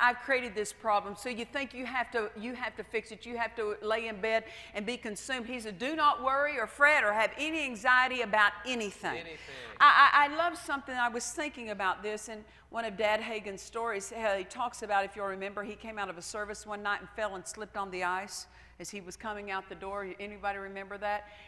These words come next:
Speaker 1: And he fell on his elbow.
Speaker 2: Yeah.
Speaker 1: Anybody remember that?
Speaker 2: Yeah, I remember
Speaker 1: So the doctor's taking, I mean, the pastor's driving him to the doctor, the hospital, and, uh, the Spirit of God spoke to him while he's in the car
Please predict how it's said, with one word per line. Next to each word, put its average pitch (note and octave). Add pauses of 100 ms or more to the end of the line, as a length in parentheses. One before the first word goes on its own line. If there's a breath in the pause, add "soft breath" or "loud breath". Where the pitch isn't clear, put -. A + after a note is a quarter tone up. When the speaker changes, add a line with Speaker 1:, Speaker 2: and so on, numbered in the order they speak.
(120 loud breath)
Speaker 1:
And G#3
he F#3+
fell A3
on A3
his G3
elbow. A3+ (380)
Speaker 2:
Yeah. A#2 (600)
Speaker 1:
Anybody G#3+
remember A3+
that? A3+
Speaker 2:
Yeah, -
I -
remember -
Speaker 1:
So A#3
the G3+
doctor's A#3+
taking, B3+
I A3+
mean, A3
the G#3+
pastor's A#3
driving A3+
him A#3
to A3
the F#3+
doctor, A3+ (520 soft breath)
the F3+
hospital, A#3 (380 loud breath)
and, G#3
uh, G3+ (380 loud breath)
the G#3
Spirit D4+
of A#3
God B3
spoke C4
to G#3
him D3+ (400 soft breath)
while A3+
he's A3+
in A3
the G3
car F3+